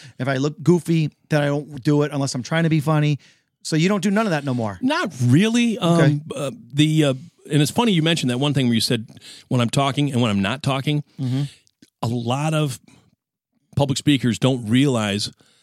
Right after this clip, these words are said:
Speaker 2: the power of silence. Uh, I didn't the first
Speaker 1: I
Speaker 2: ten or
Speaker 1: know.
Speaker 2: fifteen years. And, and sometimes it's just a matter of a couple of seconds.
Speaker 1: Yeah,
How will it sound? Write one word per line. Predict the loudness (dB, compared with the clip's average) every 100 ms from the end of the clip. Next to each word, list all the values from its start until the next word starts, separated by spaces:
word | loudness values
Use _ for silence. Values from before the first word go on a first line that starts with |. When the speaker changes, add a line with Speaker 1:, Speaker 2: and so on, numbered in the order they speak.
| _ -6
Speaker 2:
the |
power | -6 -4 -4 -2 0 -2 -4 -8
of | -4
silence. | -2 0 0 -4 -8 -12 _ _ _ _ _ _ _ -4
Uh, | -2 -2 -4
I | 0 0
didn't | 0 -4 -8 _
the | -8
first | -4 -4 0
Speaker 1:
I |
Speaker 2:
ten | 2
or |
Speaker 1:
know. | 4
Speaker 2:
fifteen | 4 2 2
years. | 2 0 -2 -6 _ _ -20 _ -2
And, | 0
and | 0 0
sometimes | 0 0 0
it's | -2
just | -2
a |
matter | 0 0
of |
a | 0
couple | -2 0
of | 0
seconds. | -2 -4 -6 -12 -8
Speaker 1:
Yeah, | -2 0